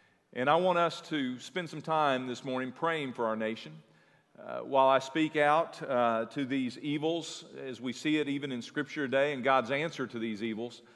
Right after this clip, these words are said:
none of us can relate to what many in our nation are facing on the other end of racism, brutality. It's important that we also understand that we fight against the right enemy,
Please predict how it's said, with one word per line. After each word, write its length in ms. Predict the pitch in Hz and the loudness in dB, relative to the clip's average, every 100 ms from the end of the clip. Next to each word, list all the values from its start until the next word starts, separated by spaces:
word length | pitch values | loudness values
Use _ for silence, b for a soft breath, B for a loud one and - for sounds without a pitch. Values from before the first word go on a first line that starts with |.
| b b b | b b b
none 300 | 127 135 208 | -2 4 6
of 80 | 180 | 8
us 160 | 156 - | 4 4
can 180 | 143 | -4
relate 500 | 139 135 143 127 123 | -4 2 4 4 -2
to 100 | - | -8
what 420 | 127 127 123 - 131 | 0 4 4 2 -6
many 420 | 151 165 156 131 | -4 -4 -6 -4
in 140 | 139 | -2
our 140 | 131 123 | 0 0
nation 400 | 131 131 123 113 | 0 -2 -4 -6
are 80 | |
facing 680 | - 127 127 - 101 90 92 - | 0 0 0 -4 -10 -10 -12 -8
on 120 | 117 | -6
the 100 | 123 | -2
other 220 | 127 131 | 0 0
end 260 | 123 123 113 | -2 -4 -4
of 60 | |
racism, 680 | 101 117 113 123 110 120 117 - b b - | -2 -2 -2 -4 -4 -6 -10 -14 b b -8
brutality. 680 | 104 - 117 113 113 120 120 - _ b b b | -6 2 2 2 0 -4 -12 -20 _ b b b
It's 100 | - | -6
important 400 | 123 156 170 151 | -2 4 4 4
that 80 | 143 | 2
we 100 | 147 | 6
also 300 | 160 160 151 | 6 4 0
understand 500 | 135 131 - 139 135 | -2 -2 -4 -2 -2
that 60 | |
we 120 | 131 123 | -4 -2
fight 260 | 147 139 | 2 2
against 400 | 127 135 127 - | 2 -4 -6 -6
the 80 | 120 | -2
right 280 | 120 127 117 | 2 2 2
enemy, 380 | 113 98 85 | -2 -4 -8